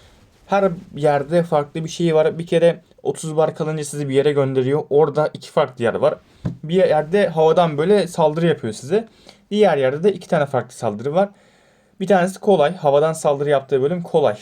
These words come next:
bence. Hızlı bir şekilde eritiyorsunuz. Her türlü kolay tabii ki. Yani belli bir seviyeden sonra kolay olacak. Ee, onları yapıyorsunuz. Yani orayı da göstereceğim şimdi. Burada hızlı hızlı ilk otuz barı eritmeye çalışıyoruz. Burada çok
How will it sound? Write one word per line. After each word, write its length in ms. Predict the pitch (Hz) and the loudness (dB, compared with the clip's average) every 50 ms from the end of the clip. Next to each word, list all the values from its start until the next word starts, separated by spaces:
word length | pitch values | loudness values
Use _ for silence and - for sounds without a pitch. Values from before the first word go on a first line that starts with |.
| - - - - | -12 -10 -6 -4
bence. 420 | 101 95 95 98 98 123 139 156 165 - _ _ _ | -4 -2 -2 -2 -2 -2 -4 -4 -6 -14 _ _ _
Hızlı 220 | - 139 131 139 139 | -10 -8 -8 -8 -10
bir 60 | 127 | -8
şekilde 380 | - 139 123 127 123 117 107 | -10 -10 -10 -8 -6 -4 -4
eritiyorsunuz. 600 | 123 120 - - 131 117 - - 151 170 175 170 - - - _ _ _ _ _ _ _ - | -6 -6 -6 -6 -6 -6 -6 -8 -10 -10 -10 -10 -14 -18 -20 _ _ _ _ _ _ _ -6
Her 260 | - 185 226 262 269 | -2 -2 0 0 -2
türlü 180 | 220 175 143 - | -4 -6 -6 -4
kolay 260 | - 107 98 90 85 - - _ _ | -2 0 0 0 -2 -4 -12 _ _
tabii 240 | - 120 90 78 - | -4 -4 -4 -4 -10
ki. 140 | - - | -8 -8
Yani 160 | 107 92 120 151 | -8 -6 -4 -2
belli 260 | 185 190 190 180 156 | -2 -2 0 -2 -4
bir 60 | 135 | -6
seviyeden 400 | - - 151 131 120 104 101 95 | -6 -4 -2 -2 0 -2 -2 -4
sonra 260 | - - 123 151 170 | -6 -8 -8 -8 -6
kolay 240 | - - 135 120 92 | -2 0 0 0 0
olacak. 360 | 87 - 101 135 180 190 180 - _ _ _ _ - - - _ - - | 0 -2 0 0 0 0 -2 -6 _ _ _ _ -20 -20 -20 _ -10 -6
Ee, 180 | 101 101 110 | -4 -2 0
onları 380 | 117 147 - 170 143 151 170 214 | 0 2 2 2 2 2 4 4
yapıyorsunuz. 600 | 190 170 - 160 131 131 - 165 208 233 233 254 | 2 2 0 -2 -4 -4 -4 -8 -8 -8 -6 -4
Yani 180 | 180 151 156 | -4 -4 -2
orayı 220 | 175 190 151 131 139 | 0 0 0 0 0
da 40 | 196 | 0
göstereceğim 540 | 190 170 143 - - 123 117 110 95 87 | 0 0 -2 -2 -2 -4 -2 -4 -6 -6
şimdi. 320 | 87 - - 156 190 202 190 190 190 - _ _ _ _ _ _ _ _ _ _ _ _ _ _ _ _ _ _ _ _ _ _ _ - _ _ _ _ _ _ _ _ - | -6 -8 -6 -4 -2 -2 -4 -6 -10 -16 _ _ _ _ _ _ _ _ _ _ _ _ _ _ _ _ _ _ _ _ _ _ _ -20 _ _ _ _ _ _ _ _ 0
Burada 380 | 180 220 214 180 196 196 196 | 2 4 4 4 4 2 2
hızlı 320 | 190 202 196 185 185 196 170 | 2 0 0 2 2 2 2
hızlı 240 | 131 127 147 180 - | 0 0 -2 -4 -4
ilk 200 | 185 180 175 - | -4 -6 -6 -6
otuz 300 | - 160 165 165 160 139 | -6 -6 -4 -4 0 2
barı 160 | 123 135 147 | 2 4 4
eritmeye 360 | 143 147 143 143 - 156 147 | 2 0 -2 -4 -4 -4 -4
çalışıyoruz. 460 | 143 160 151 143 - 165 151 147 147 147 | -2 -2 -4 -4 -4 -6 -8 -6 -4 -4
Burada 220 | 170 170 151 170 | -4 -2 -2 -2
çok 180 | 170 - 170 | -2 -4 -6